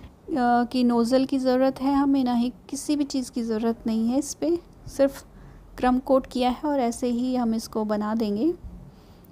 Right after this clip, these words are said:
आपको कोई इसमें टूल्स की इतनी नीड ही नहीं है, लेकिन आप देखोगे तो केक आप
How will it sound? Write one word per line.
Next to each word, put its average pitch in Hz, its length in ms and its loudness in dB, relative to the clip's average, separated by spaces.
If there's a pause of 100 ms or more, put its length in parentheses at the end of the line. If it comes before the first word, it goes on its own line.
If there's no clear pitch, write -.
(100)
आपको 247 220 -2
कोई 277 200 2
इसमें 285 260 0
टूल्स 269 400 -2
की 277 200 -2
इतनी 269 320 0
नीड 262 260 2
ही 277 120 6
नहीं 233 180 0
है, 233 120 -2
लेकिन 233 340 -2
आप 240 100 2
देखोगे 240 520 -2
तो 262 120 -4
केक 254 340 -6
आप 240 140 -4